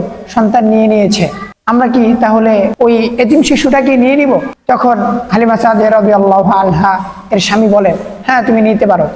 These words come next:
আল্লাহ হয়তো তার মধ্যে কল্যাণ রেখেছেন।" আমি যখন শিশু মুহাম্মাদের কাছে তাকে নেওয়ার জন্য আসলাম, তাকে কোলে নেওয়া মাত্রই আমার স্তন দুধে পরিপূর্ণ হয়ে গেল।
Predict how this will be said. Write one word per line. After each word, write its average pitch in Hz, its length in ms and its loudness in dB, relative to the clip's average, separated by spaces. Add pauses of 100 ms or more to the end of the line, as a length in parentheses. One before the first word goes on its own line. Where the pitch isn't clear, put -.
(280)
আল্লাহ 247 240 0
হয়তো 220 200 0
তার 214 160 0
মধ্যে 208 280 2
কল্যাণ 208 340 0
রেখেছেন।" 180 440 -2 (460)
আমি 247 140 0
যখন 240 340 2 (220)
শিশু 262 260 0
মুহাম্মাদের 254 540 0
কাছে 240 280 0 (420)
তাকে 226 180 -2
নেওয়ার 247 300 2
জন্য 247 220 0
আসলাম, 262 360 0 (460)
তাকে 262 260 -2
কোলে 285 300 0
নেওয়া 262 180 0
মাত্রই 233 400 0 (360)
আমার 226 220 0 (120)
স্তন - 320 0 (420)
দুধে 226 340 4
পরিপূর্ণ 233 460 2
হয়ে 180 200 2
গেল। 143 180 -2